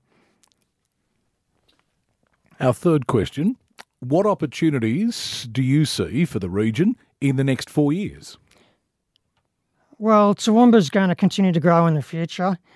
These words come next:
Speaker 2: as people in the big cities realise what a great place we are and how much nicer the air is out here. We have the Olympics coming up soon, so hopefully we can do everything possible to attract more tourists out of it.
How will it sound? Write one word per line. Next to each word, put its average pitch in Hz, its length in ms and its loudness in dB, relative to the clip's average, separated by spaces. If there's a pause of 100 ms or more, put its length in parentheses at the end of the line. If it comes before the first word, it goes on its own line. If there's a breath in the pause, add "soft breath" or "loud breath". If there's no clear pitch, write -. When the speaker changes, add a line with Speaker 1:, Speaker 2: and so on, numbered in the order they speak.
(320 soft breath)
Speaker 2:
as 165 200 -6
people 190 340 -2
in 180 60 2
the 160 60 0
big 175 180 -2
cities 165 360 -2
realise 160 520 0
what 147 120 -6
a 147 40 -4
great 147 300 -4
place 160 420 -4
we 165 140 -4
are 196 260 -2 (560 soft breath)
and 151 100 -6
how 156 100 -4
much 160 280 -4
nicer 151 340 -2
the 151 140 -4
air 156 240 -2
is 156 180 -2
out 139 180 -4
here. 135 240 -10 (840)
We 185 140 0
have 180 180 4
the 175 120 -2
Olympics 180 400 -2
coming 175 300 0
up 202 260 -2
soon, 190 480 2
so 175 300 -2
hopefully 175 420 0
we 165 120 -2
can 156 100 0
do 170 160 2
everything 160 320 0
possible 160 540 -4 (500 soft breath)
to 170 140 -4
attract 170 320 -2
more 165 180 0
tourists 170 420 -4
out 160 200 -4
of 147 100 -6
it. 220 160 -4